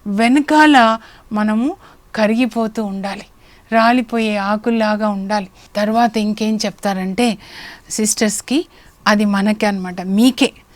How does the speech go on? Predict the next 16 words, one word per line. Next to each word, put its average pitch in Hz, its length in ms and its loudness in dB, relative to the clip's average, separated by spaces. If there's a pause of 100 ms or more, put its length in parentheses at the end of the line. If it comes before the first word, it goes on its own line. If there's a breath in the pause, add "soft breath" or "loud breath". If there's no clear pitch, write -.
(380 soft breath)
మీరు 294 400 4
రాలిపోయే 269 680 4
ఆకుల్లాగా 226 680 4
ఉన్నారనుకోండి, 190 800 -2 (360 loud breath)
మీ 233 120 2
పిల్లలు 208 400 -2
ఫలిస్తారు 196 680 -6 (640 soft breath)
మోనికా 226 400 0
తల్లిలాగా. 196 640 -4 (280)
ఆ? 247 160 -2 (580 soft breath)
ఆ 220 120 2
తర్వాత 208 640 0 (420 loud breath)
ఇంకేం 233 360 0
చెప్తారంటే, 202 720 -2 (440 loud breath)
ఆ, 190 300 -4 (360 loud breath)
సెయింట్ 214 840 -2